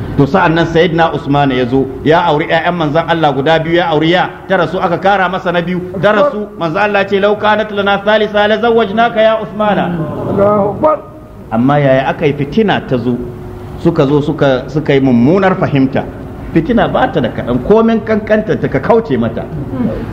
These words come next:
Speaker 1: In ba haka ba, sai ran da yanda kake jin ana Pakistan, an shiga masallaci, an kashe, an harbe mutum,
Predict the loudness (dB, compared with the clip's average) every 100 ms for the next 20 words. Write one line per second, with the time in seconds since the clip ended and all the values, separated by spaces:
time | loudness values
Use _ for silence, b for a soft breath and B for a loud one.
0 | 0 2 4 2 2 0 -4 0 2 4
1 | 4 2 -2 0 0 0 -2 -4 -2 0
2 | 2 0 -2 0 0 2 0 0 0 2
3 | 2 2 0 0 0 0 0 0 0 0
4 | 0 -2 -2 0 2 2 2 2 2 0